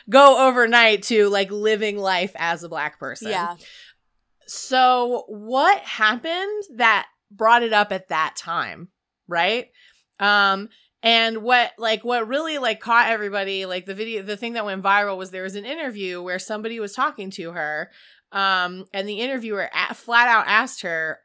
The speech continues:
Speaker 1: "Are you African American?" And she kind of froze, and she was like, "I don't understand the question." Right? And you're like, "What do you mean you don't understand the question?" And then he,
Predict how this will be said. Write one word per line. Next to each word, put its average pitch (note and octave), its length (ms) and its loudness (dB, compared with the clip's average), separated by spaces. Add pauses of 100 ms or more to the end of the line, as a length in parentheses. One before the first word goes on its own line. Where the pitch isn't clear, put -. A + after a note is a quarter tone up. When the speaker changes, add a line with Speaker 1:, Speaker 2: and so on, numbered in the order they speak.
Speaker 1:
"Are G3 160 0
you G#3+ 160 -6
African F#3 440 -4
American?" F3+ 760 -10 (440)
And G#3 240 0
she A3 720 -4
kind A#3+ 240 -2
of G#3+ 120 -8
froze, G3 880 0 (400)
and G#3 260 -2
she A#3 240 -8
was A3 220 -6
like, F#3+ 340 0 (120)
"I G3+ 120 -2
don't G#3 140 -4
understand G3 420 -6
the E3 80 -12
question." D#3 720 -6 (880)
Right? G3 380 0
And G3 100 -8
you're G3 80 -8
like, G3 120 -6
"What G3 60 -10
do G3 40 -10
you F#3+ 60 -12
mean F#3 160 -12
you F3 60 -12
don't E3 100 -12
understand E3 320 -14
the D#3 40 -16
question?" E3 500 -12
And G#3+ 200 -6
then A3+ 140 -6
he, G#3+ 540 -6